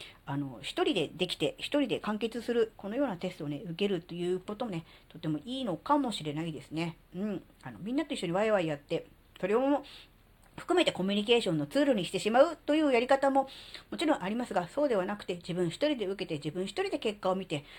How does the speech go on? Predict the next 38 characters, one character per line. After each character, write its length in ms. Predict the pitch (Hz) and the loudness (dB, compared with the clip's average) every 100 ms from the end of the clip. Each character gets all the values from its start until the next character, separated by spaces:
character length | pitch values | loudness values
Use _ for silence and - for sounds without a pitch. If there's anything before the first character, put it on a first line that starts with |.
| - | -10
そ 80 | - | -4
れ 80 | 285 | 0
を 160 | 214 202 - | 0 0 -4
ね、 200 | 302 - - - | -6 -6 -16 -8
え 100 | 156 | -4
ー、 40 | |
自 140 | 139 135 | -4 -4
分 120 | 147 | -6
自 120 | 156 | -2
身 160 | 302 262 | -2 0
で、 180 | 190 - | 0 0
ま 120 | 147 | -4
あ、 40 | 127 | -2
内 240 | 156 160 | -2 -2
省 220 | - 151 | -2 -4
と 80 | 151 | -4
い 100 | 156 | -6
う 80 | 160 | -6
か、 140 | - 135 | -6 -8
う 40 | |
ん、 300 | 139 120 123 | -10 -10 -10
分 140 | - 185 | -4 -4
析 260 | 202 202 | -4 -4
し 100 | 190 | -6
て 80 | - | -4
い 60 | 190 | -2
く 140 | 277 | -2
っ 40 | 277 | -4
て 220 | - 294 | -4 0
い 220 | 302 294 | 2 2
う、 60 | 294 - - - | -2 -10 -20 -14
そ 100 | - | -10
う 60 | 254 | -4
い 80 | 285 | -4
う 80 | 285 | -4
過 160 | - | 0
程 640 | 262 - 294 294 285 285 277 | -2 2 4 4 4 4 2
も、 300 | 302 330 | 4 4